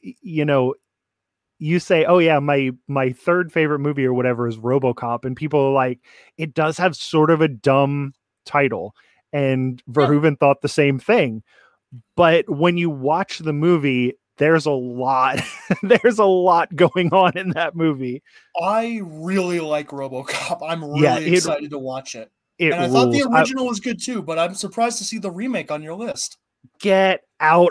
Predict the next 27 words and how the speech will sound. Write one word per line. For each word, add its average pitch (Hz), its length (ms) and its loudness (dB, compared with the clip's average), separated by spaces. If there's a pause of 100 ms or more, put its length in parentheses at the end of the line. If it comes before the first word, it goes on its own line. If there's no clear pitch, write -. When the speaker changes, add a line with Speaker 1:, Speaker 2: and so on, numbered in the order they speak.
Speaker 1:
of 175 180 0
my 147 280 0 (140)
Speaker 2:
<laughs> - 120 -20
Speaker 1:
dick, 196 320 2 (460)
Dylan. 196 480 6 (1160)
<laughs> - 20 -4 (1120)
Speaker 2:
No, 196 120 6 (180)
uh, 175 400 4 (220)
no, 214 160 0
the 190 60 -2
twenty 175 300 -8
fourteen 233 420 -6
movie 180 240 -8
is 151 140 -12
a - 20 -18
defense 147 340 -16
of 135 100 -20
drone 151 300 -14
warfare, 123 460 -16
and 113 80 -16
I 117 60 -18
can't 117 300 -20
do 104 180 -20
that. 135 100 -10
Speaker 1:
Yeah. 143 220 -6
Speaker 2:
But, 135 180 -6
um, 120 400 -8